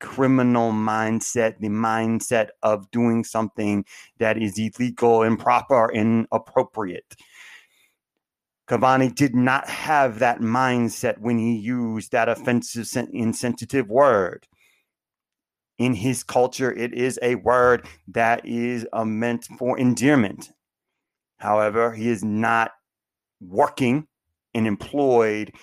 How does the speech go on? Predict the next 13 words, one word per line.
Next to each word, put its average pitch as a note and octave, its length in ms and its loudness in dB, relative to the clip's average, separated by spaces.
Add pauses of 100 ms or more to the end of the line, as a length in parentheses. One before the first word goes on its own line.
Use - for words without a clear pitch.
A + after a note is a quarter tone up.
(340)
in C3+ 200 4
that A#2+ 240 -2
culture B2+ 460 0
as A2 300 0
we, G#2 420 -10 (380)
uh, - 40 -10
as G#2 360 -2
we A2+ 120 6
know. D#3 240 6 (1300)
But C3+ 120 2
I C3 100 4
thought B2 360 4
without C3+ 440 4